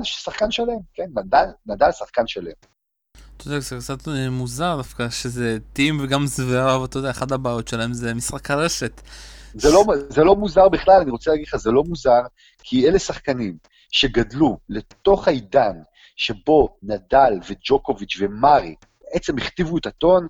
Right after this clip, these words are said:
Speaker 1: שהטון אומר כזה דבר, "אנחנו משחקים מאחורה עם פצצות מאחורה, ואין טעם שתעלו לרשת, בגלל שאנחנו נ-, נפוצץ לכם את הצורה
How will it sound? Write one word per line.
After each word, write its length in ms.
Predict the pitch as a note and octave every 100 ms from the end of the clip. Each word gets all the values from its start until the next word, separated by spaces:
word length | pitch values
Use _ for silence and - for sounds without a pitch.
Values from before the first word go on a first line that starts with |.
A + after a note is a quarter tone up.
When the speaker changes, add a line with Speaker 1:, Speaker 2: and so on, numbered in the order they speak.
| _ -
Speaker 1:
שהטון 640 | - C3 G#2+ - - A3
אומר 320 | F#3+ D#3+ F#3+ E3
כזה 240 | D3 C#3+
דבר, 240 | E3 B2
"אנחנו 220 | A2 D#3 F3+
משחקים 420 | - B2 - D3+
מאחורה 440 | B2 - C3+ D3
עם 100 | C3
פצצות 680 | A2+ - - - - G3+ F#3+
מאחורה, 440 | C3 - F#2+ G#2 D3 - - _ -
ואין 220 | D3+ F#3+ -
טעם 220 | F#3 F#3
שתעלו 380 | - D#3 C#3 E3
לרשת, 540 | C3 F3+ F#3 D3 D#3 -
בגלל 300 | A2+ A#2+ B2
שאנחנו 380 | - B2 C3
נ-, 220 | C#3 C3 C3
נפוצץ 440 | - A2+ D#3+ -
לכם 140 | -
את 100 | C#3+
הצורה 400 | B2 - C3 E3